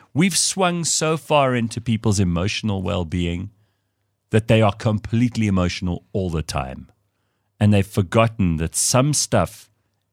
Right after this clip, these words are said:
is for you to deal with on your own in quiet while you're going for a walk or you're out in nature. You're doing something that doesn't involve other people. We don't need to hear, I don't wanna know about what happened in your life that made you the disaster that you are right now.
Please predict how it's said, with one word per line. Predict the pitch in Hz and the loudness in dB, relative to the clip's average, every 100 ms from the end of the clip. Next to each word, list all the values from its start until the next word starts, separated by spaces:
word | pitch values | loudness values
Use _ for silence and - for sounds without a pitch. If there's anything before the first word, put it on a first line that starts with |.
| _ 104 | _ -2
is | 95 | -2
for | - 90 | -2 -2
you | 104 | 0
to | 117 | 0
deal | 107 107 98 | 2 2 2
with | 95 - 95 | 0 -2 0
on | 98 | 2
your | 95 90 | 2 2
own | 85 85 - | 0 -2 -2
in | 90 | -4
quiet | - - 82 76 78 - - _ _ _ _ - | -4 0 0 0 -4 -10 -20 _ _ _ _ 0
while | 87 | 2
you're | 87 | 2
going | 78 98 101 | 0 -2 -2
for | - 90 | 0 0
a | |
walk | 80 85 78 - - _ _ _ _ _ _ - | 0 -2 -2 -8 -20 _ _ _ _ _ _ -4
or | 95 | 0
you're | 98 | 4
out | 104 104 | 4 4
in | 104 95 | 2 2
nature. | 87 - - 76 73 _ _ _ _ _ _ _ | 0 -2 -6 -6 -8 _ _ _ _ _ _ _
You're | 90 85 73 | -6 -6 0
doing | 117 117 113 | 4 4 4
something | - 107 101 92 | 2 2 2 0
that | 76 | -2
doesn't | 98 90 92 | 0 0 2
involve | 90 85 85 80 | 2 2 2 0
other | 78 | -2
people. | - 80 - 71 | -4 -6 -6 -4
We | 95 | -2
don't | 98 104 117 117 | -2 2 2 2
need | 120 113 107 | 0 -2 -2
to | 92 | 0
hear, | 92 76 - - _ - | 0 -2 -6 -20 _ 0
I | 151 196 | 2 4
don't | 196 185 | 4 4
wanna | 180 160 | 4 4
know | 156 139 87 76 | 4 6 4 0
about | 85 98 87 | 0 0 2
what | 85 | 2
happened | 95 - 90 | 0 0 0
in | 85 | 0
your | 80 | 0
life | 80 78 - | 0 -2 -4
that | 78 90 | -6 0
made | 87 80 | 0 0
you | 82 | -2
the | 76 | -2
disaster | 71 71 80 76 - 78 | -2 0 0 0 -4 -6
that | 71 - | -6 -8
you | 78 | -6
are | 71 71 | -4 -6
right | 71 - | -10 -12
now. | - - | -14 -14